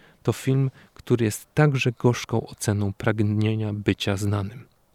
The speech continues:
Pozujący przecież na Jamesa Deana Kit odpowiada niejako na szablon oczekiwań społecznych. Wtedy, kiedy film powstawał, i mam wrażenie, niewiele się do dziś zmieniło, społeczeństwo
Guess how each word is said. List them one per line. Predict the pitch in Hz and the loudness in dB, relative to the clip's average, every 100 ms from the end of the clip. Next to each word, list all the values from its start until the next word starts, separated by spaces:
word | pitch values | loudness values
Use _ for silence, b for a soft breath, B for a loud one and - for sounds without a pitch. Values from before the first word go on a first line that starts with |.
| - - | -4 2
Pozujący | 127 147 156 - 131 117 | 4 4 2 2 0 0
przecież | - 117 101 - | -6 -4 -4 -4
na | 95 95 120 | -6 -6 0
Jamesa | 110 107 104 | 2 2 0
Deana | 98 101 98 | 0 -2 -2
Kit | - - 120 - - - - | -6 -6 -6 -6 -14 -8 -4
odpowiada | 127 - 113 98 117 117 117 110 B B B | -6 -2 -2 0 0 2 2 0 B B B
niejako | 120 113 107 - 101 | 2 4 2 -2 -2
na | 98 95 - - | 0 0 -2 -6
szablon | - 123 104 107 101 101 _ | 0 0 0 0 0 -2 _
oczekiwań | - - 110 101 101 104 - _ - | -4 -2 -4 -6 -8 -10 -14 _ -12
społecznych. | - 117 107 104 - - - B B B B B _ | -4 0 0 -4 -10 -12 -20 B B B B B _
Wtedy, | - 147 131 | 2 2 4
kiedy | 117 104 | 0 -2
film | 101 - 110 | -6 -4 -4
powstawał, | 104 95 - 104 101 101 - | -2 -6 -6 -4 -2 -4 -4
i | 117 | -4
mam | 117 107 | -2 -2
wrażenie, | 104 98 117 135 113 | -2 -2 -2 0 0
niewiele | 104 101 135 131 | 0 2 2 2
się | - 101 98 | -2 -4 -2
do | 101 | -2
dziś | 127 127 | 0 0
zmieniło, | 101 98 101 113 123 135 B B B B B | -2 -2 2 2 2 -2 B B B B B
społeczeństwo | - - 147 - - 175 - - 156 151 | -12 -2 -2 -2 -2 -4 -4 -6 -4 -2